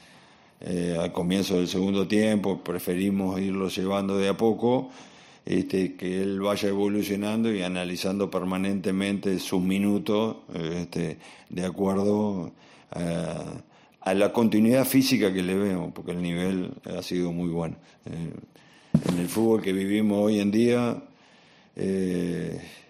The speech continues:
bueno, un jugador con más capacidad física se termina imponiendo con uno con más capacidad técnica, este, por los recorridos que demanda el fútbol hoy.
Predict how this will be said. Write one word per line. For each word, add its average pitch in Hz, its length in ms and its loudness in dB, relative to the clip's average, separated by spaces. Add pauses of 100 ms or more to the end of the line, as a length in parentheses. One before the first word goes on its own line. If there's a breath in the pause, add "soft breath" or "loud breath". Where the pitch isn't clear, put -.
(840 loud breath)
bueno, 87 300 -4
un 98 100 -2
jugador 95 640 2 (300)
con 95 240 -2
más 104 140 -2
capacidad 98 640 0
física 107 500 -2
se 98 140 -4
termina 98 400 -2
imponiendo 98 680 -2
con 95 200 -4
uno 92 340 -2 (180)
con 87 240 -8
más 92 160 -2
capacidad 92 600 0
técnica, 95 640 2 (560 loud breath)
este, 87 480 -6
por 90 160 -2
los 87 180 0
recorridos 90 520 0
que 92 80 -2
demanda 87 360 0
el 82 80 -4
fútbol 90 360 -2
hoy. 80 100 -8